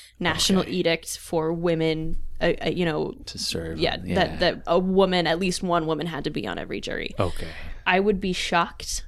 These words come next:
Speaker 2: If there
Speaker 1: if there
Speaker 2: was
Speaker 1: was any
Speaker 2: one.
Speaker 1: woman.
Speaker 2: Right.
Speaker 1: Uh, but there, I, they couldn't tell. I didn't look,
Speaker 2: Mm-hmm.
Speaker 1: uh, but it's, I didn't look at every,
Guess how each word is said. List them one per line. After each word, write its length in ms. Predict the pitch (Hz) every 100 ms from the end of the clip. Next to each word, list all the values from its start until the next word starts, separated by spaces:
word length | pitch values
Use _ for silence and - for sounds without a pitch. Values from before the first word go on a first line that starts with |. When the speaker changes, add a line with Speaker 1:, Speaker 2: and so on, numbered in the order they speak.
| -
Speaker 2:
If 160 | - -
there 120 | -
Speaker 1:
if 100 | -
there 120 | 202
Speaker 2:
was 100 | 202
Speaker 1:
was 80 | 196
any 160 | 196 196
Speaker 2:
one. 160 | 190
Speaker 1:
woman. 200 | 190 190
Speaker 2:
Right. 300 | 196 160 147
Speaker 1:
Uh, 260 | 170 165 160
but 200 | 160 180
there, 240 | 185 175 -
I, 200 | 175 170 - -
they 240 | 185 180
couldn't 360 | - 185 170 156
tell. 400 | - 170 190 202
I 80 | 190
didn't 240 | 180 165 147
look, 300 | 165 - - - -
Speaker 2:
Mm-hmm. 160 | - 175
Speaker 1:
uh, 280 | 170 160 156 - - -
but 160 | - 180
it's, 160 | 175 -
I 140 | 185
didn't 180 | 175 170
look 140 | 165
at 80 | 170
every, 500 | 175 147 151 151